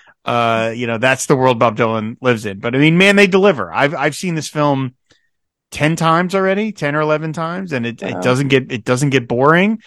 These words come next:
Speaker 1: It's on Netflix, amazingly.
Speaker 2: Mm-hmm.
Speaker 1: Uh, you know, they haven't gotten rid of it yet to, to replace it with more, you know, Love Is Blind or whatever. <laughs> But, like,
Speaker 2: <laughs>
Speaker 1: it's there. Uh, you can watch it for free if you have Netflix. So, I mean, if anyone hasn't seen it, I'd absolutely,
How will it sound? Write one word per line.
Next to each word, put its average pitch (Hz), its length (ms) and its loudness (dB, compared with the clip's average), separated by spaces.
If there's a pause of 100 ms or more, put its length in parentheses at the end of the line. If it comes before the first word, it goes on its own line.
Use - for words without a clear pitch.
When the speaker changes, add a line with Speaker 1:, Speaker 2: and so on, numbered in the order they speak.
(220)
Speaker 1:
It's 135 260 0
on 175 220 6
Netflix, 180 760 0 (360)
amazingly. 147 840 0
Speaker 2:
Mm-hmm. - 60 -20 (280)
Speaker 1:
Uh, 131 400 4
you 143 160 -2
know, 139 140 4
they 131 100 2
haven't 143 280 0
gotten 139 240 0
rid 147 140 0
of 143 100 -2
it 151 120 -6
yet 147 280 0
to, 123 180 -16
to 131 160 -12
replace 120 420 -4
it 147 60 -2
with 120 120 -2
more, 120 340 0 (100)
you 127 140 -8
know, 113 200 -6 (760)
Love 131 260 2
Is 117 80 4
Blind 131 460 4
or 120 60 4
whatever. 123 320 4
<laughs> - 20 2
But, 233 180 6
like, 196 320 8
Speaker 2:
<laughs> - 20 6 (280)
Speaker 1:
it's 208 260 6
there. 180 640 6 (260)
Uh, 170 260 4
you 180 140 0
can 190 160 0
watch 196 360 4
it 175 120 0
for 196 180 -2
free 226 300 2
if 160 120 0
you 165 120 -4
have 175 160 2
Netflix. 170 460 -6
So, 143 200 -4
I 143 80 -2
mean, 143 200 -4
if 127 60 -10
anyone 165 300 -2
hasn't 147 280 -6
seen 170 180 -4
it, 117 120 -2
I'd 117 180 -6
absolutely, 123 600 -6